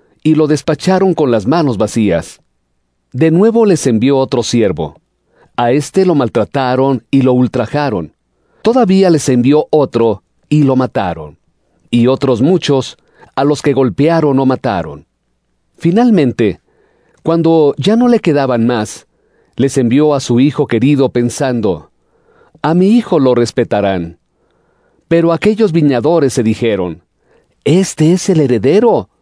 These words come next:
matémoslo y será nuestra la herencia". Lo capturaron, lo mataron y lo arrojaron fuera de la viña. ¿Qué hará, pues, el señor de la viña? Vendrá, acabará con los viñadores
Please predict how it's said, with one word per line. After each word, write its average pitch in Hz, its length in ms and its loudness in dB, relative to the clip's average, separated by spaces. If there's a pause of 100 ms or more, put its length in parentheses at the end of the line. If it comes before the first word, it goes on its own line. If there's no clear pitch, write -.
(320)
matémoslo 170 880 0 (200)
y 170 100 0
será 156 260 0
nuestra 160 540 2
la 135 80 2
herencia". 107 640 -2 (480)
Lo 131 180 0
capturaron, 165 800 -2 (220)
lo 127 160 0
mataron 131 600 -2 (360)
y 135 160 2
lo 127 160 0
arrojaron 135 640 -2
fuera 147 380 0
de 127 100 0
la 120 100 2
viña. 98 460 -2 (840)
¿Qué 208 140 0
hará, 190 280 2
pues, 156 440 0
el 143 140 0
señor 131 540 0
de 123 120 0
la 113 100 0
viña? 92 520 -2 (560)
Vendrá, 120 640 -4 (260)
acabará 113 540 -4
con 131 160 -2
los 110 100 -2
viñadores 120 760 0